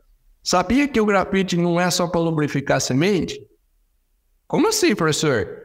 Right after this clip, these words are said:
É pra lubrificar o sistema. As paredes, as paredes da plantadeira ali por onde vai passar a semente, né, quanto mais lubrificada, maior fluidez da semente. É isso que ninguém fala também.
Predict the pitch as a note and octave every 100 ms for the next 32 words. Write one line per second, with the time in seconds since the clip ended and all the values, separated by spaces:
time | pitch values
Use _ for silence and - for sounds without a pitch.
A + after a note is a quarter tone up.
0 | - - C3 F3 F#3 G3 F#3 F#3 G3 G3
1 | G#3+ - C#3+ F3+ F#3+ G2+ - - _ _
2 | - C#3+ - E3 C3+ F3 G#3+ D#3 C3+ -
3 | - C#3 - D3+ C3+ C#3+ F#3 F#3+ - C#3
4 | C3 B2 B2 A2+ C3 C#3 A#2+ C#3+ B2 C3+
5 | C3+ C#3 B2+ C3 B2 - - A#2+ A#2+ A#2
6 | E3 G3+ - - - _ - C3 C#3 D#3+
7 | E3 D#3 F3 G3 G3 F3+ F3+ C3+ G2 F#3
8 | G3 B2 - - C3 D3+ D#3+ F3+ F#3 G3
9 | F#3 D3+ E3+ D#3 D3 - B2+ B2 B2 A#2+
10 | - _ _ - A#2+ E3+ F3 F3+ F3+ F3
11 | E3 - A#2 A#2+ A2+ G#2+ G2+ -